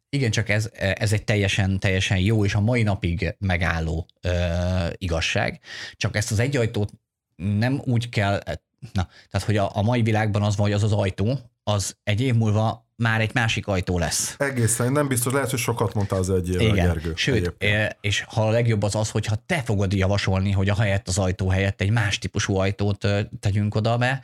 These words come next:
Speaker 1: ami
Speaker 2: Vagy te raksz
Speaker 1: jobban
Speaker 2: oda egy másik
Speaker 1: Így van,
Speaker 2: ajtót
Speaker 1: te,
Speaker 2: a
Speaker 1: ezt, ezt
Speaker 2: tudásodba.
Speaker 1: mondom, hogy, hogy
Speaker 2: Igen,
Speaker 1: te, te
Speaker 2: igen.
Speaker 1: fejleszted. De ezek, ezek szép és idealisztikus képek, hogy minden ember, ö,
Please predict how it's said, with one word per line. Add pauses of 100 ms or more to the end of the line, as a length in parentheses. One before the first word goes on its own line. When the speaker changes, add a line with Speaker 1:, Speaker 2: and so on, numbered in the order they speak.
(320)
Speaker 1:
ami
Speaker 2:
Vagy
te
raksz
Speaker 1:
jobban
Speaker 2:
oda
egy
másik
Speaker 1:
Így
van,
Speaker 2:
ajtót
Speaker 1:
te,
Speaker 2:
a
Speaker 1:
ezt,
ezt
Speaker 2:
tudásodba.
Speaker 1:
mondom,
hogy,
hogy
Speaker 2:
Igen,
Speaker 1:
te,
te
Speaker 2:
igen.
Speaker 1:
fejleszted. (480)
De
ezek, (540)
ezek
szép
és
idealisztikus
képek,
hogy
minden
ember,
ö,